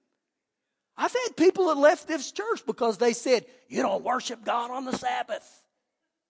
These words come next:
You know what I told one lady? I said, "You know what? We could,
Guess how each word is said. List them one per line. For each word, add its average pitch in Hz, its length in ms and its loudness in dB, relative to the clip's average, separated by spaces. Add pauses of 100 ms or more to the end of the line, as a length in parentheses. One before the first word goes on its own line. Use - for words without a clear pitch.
(800)
You 196 80 -2
know 233 60 6
what 233 120 6
I 220 60 2
told 240 320 4
one 240 180 2
lady? 277 280 2
I 254 40 -2
said, - 160 -10
"You 349 80 -4
know 359 80 -4
what? 370 300 -10
We 415 140 0
could, 302 200 -8